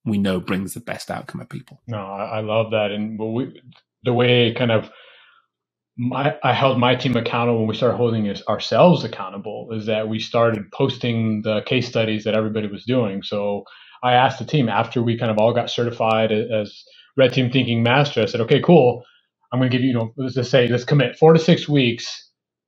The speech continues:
Speaker 2: apply one of the tools." We just said something, we all agreed, "Yeah, we're gonna apply one tool to whatever problem we were facing." And then we grabbed those tools and we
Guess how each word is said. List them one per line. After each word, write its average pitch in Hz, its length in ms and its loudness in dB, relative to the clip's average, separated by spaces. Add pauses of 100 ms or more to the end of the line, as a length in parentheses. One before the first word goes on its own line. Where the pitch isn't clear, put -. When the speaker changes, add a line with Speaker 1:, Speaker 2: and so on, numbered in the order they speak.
(120)
Speaker 2:
apply 143 480 4
one 151 440 8
of 180 160 6
the 165 100 6
tools." 101 380 0
We 117 80 -2
just 123 160 -4
said 151 160 2
something, 120 240 -4
we 113 100 0
all 127 160 8
agreed, 127 260 6
"Yeah, 120 140 4
we're 120 80 -2
gonna 135 140 2
apply 123 240 2
one 139 340 4
tool 127 420 0
to 123 120 -6
whatever 120 340 0
problem 120 480 -2
we 110 100 -4
were 104 140 -6
facing." - 460 -12 (500)
And 110 100 -4
then 117 80 0
we 110 120 -2
grabbed 123 420 4
those 175 240 6
tools 147 220 4
and 120 100 -2
we 113 80 -4